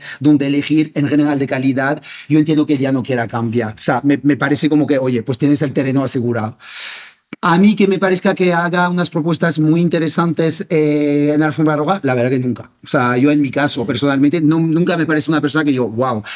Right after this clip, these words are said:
entiendo la expectativa que crea". Yo no soy español, la he conocido al llegar a España hace veinte años, o sea, más tarde. No he na-, no he crecido con una admiración, eh, hacia ella.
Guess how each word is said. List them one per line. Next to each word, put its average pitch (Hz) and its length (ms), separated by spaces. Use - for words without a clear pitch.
entiendo 151 360
la 147 60
expectativa 147 500
que 143 140
crea". 185 340
Yo 131 140
no 127 80
soy 131 140
español, 143 680
la 123 200
he 120 40
conocido 131 400
al 127 60
llegar 127 260
a 127 40
España 131 300
hace 135 140
veinte 131 260
años, 131 100
o - 40
sea, 127 100
más 123 180
tarde. 143 480
No 156 140
he 151 60
na-, 151 180
no 160 120
he 160 80
crecido 160 600
con 147 160
una 147 120
admiración, 139 640
eh, 135 880
hacia 135 280
ella. 151 420